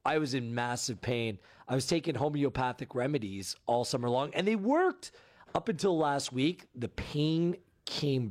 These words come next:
back, and on Monday, I had my tooth extracted.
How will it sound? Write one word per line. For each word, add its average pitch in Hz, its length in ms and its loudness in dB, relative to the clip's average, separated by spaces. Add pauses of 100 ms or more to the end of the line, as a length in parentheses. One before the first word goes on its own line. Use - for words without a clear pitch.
back, 117 540 -4 (480)
and 143 100 2
on 131 140 0
Monday, 135 840 0 (120)
I 120 120 0
had 123 100 0
my 110 240 -4
tooth - 280 -6
extracted. - 640 -8